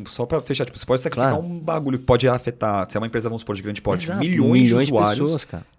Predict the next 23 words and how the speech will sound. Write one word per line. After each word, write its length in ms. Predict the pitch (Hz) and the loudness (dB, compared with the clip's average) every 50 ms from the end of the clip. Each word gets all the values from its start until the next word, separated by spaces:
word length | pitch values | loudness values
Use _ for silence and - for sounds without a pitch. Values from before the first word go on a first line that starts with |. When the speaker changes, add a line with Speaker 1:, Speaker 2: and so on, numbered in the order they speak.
| _ _ - | _ _ -6
Speaker 1:
E 100 | - 135 | -4 -2
você 80 | 131 170 | -2 -2
vai 120 | 151 156 | -2 0
falar 160 | - 156 151 | 0 0 -2
assim, 140 | - - 156 | 0 -4 -4
"Cara, 180 | 156 180 160 - | -2 0 0 2
vou 120 | - 151 | 2 2
lançar 380 | 151 165 160 - - - 147 165 | 0 0 -4 -4 -4 -4 -4 -4
mesmo 260 | 165 156 160 165 185 | -2 -4 -4 -4 -4
sem 200 | 180 - 180 170 | -6 -6 -6 -4
tá 160 | 170 175 151 | -2 -2 -2
pronto, 360 | - - - 147 156 175 175 170 | -2 0 0 0 0 0 -2 -4
sem 140 | - 165 156 | -4 -4 -4
tá 140 | - 147 139 | -2 -4 -4
bom, 380 | 113 110 123 131 165 180 175 | -2 -2 -2 0 0 -2 -4
não 80 | 175 156 | -4 -6
sei 100 | 165 160 | -8 -6
o 20 | |
que 60 | - | -4
lá, 120 | 143 139 143 | -2 -2 -2
na 60 | 160 | -4
qualidade 240 | - 160 143 143 139 | -4 -4 -4 -4 -4
esperada." 320 | - - 139 147 165 180 | -4 -2 -2 -2 -2 -4